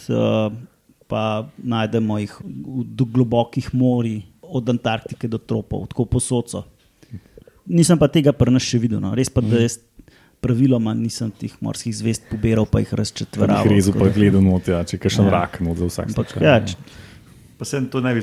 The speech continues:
Speaker 3: niti prepoznal kot raka,
Speaker 1: Ne.
Speaker 3: tako da
Speaker 1: Ja, jaz
Speaker 3: Zdaj
Speaker 1: sem
Speaker 3: pa
Speaker 1: mislil,
Speaker 3: pojedla, ne.
Speaker 1: ne vem,
Speaker 2: Neka
Speaker 1: neka
Speaker 2: struktura od zvezde, mm.
Speaker 1: Mene spominja na lu-, eh, luknjičarke, foraminifere, ki so take, taki razvejane strukture naredijo.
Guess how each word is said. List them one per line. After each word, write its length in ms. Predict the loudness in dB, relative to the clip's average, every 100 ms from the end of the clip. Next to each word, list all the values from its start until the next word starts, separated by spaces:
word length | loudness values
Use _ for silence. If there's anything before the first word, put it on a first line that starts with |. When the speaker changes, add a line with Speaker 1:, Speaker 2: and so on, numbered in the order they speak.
| -4
Speaker 3:
niti 380 | -4 -2 -2 -4
prepoznal 480 | -10 -4 0 0 0
kot 220 | -4 -2
raka, 220 | 2 2
Speaker 1:
Ne. 60 | 0
Speaker 3:
tako 180 | -2 -4
da 300 | -2 -4 -4 -6 -12 -8 -10 -10 -16 -6
Speaker 1:
Ja, 260 | 0 2 2
jaz 80 | 0
Speaker 3:
Zdaj 80 |
Speaker 1:
sem 100 | 0
Speaker 3:
pa 60 | 2
Speaker 1:
mislil, 200 | 2 2
Speaker 3:
pojedla, 260 | 2 0 -2
ne. 60 | -4
Speaker 1:
ne 80 |
vem, 100 | -2 0
Speaker 2:
Neka 200 | 2 0
Speaker 1:
neka 60 | 0
Speaker 2:
struktura 500 | -2 -4 -8 -4 -2
od 120 | -4
zvezde, 420 | -4 -6 -6 -6
mm. 460 | -8 -8 -6 -4 -4 -2 -6 -6
Speaker 1:
Mene 260 | -2 -2 -2
spominja 500 | -2 2 2 2 0
na 240 | 0 0
lu-, 240 | 0 -2 -2
eh, 480 | -4 -4 -4 -6 -2
luknjičarke, 880 | -2 -2 -4 -4 -2 -4 -4 -6 -6 -12 -18
foraminifere, 960 | -10 -4 -2 2 2 0 0 -2 -2 -4 -8 _ _ _
ki 140 | -12
so 120 | -8 -6
take, 480 | -6 -6 -6 -6 -8 -20 -20
taki 320 | -18 -12 -12 -12 -18 -8
razvejane 640 | -2 -2 0 0 2 2 -2
strukture 580 | -4 -8 0 2 4 2
naredijo. 440 | -4 -6 -6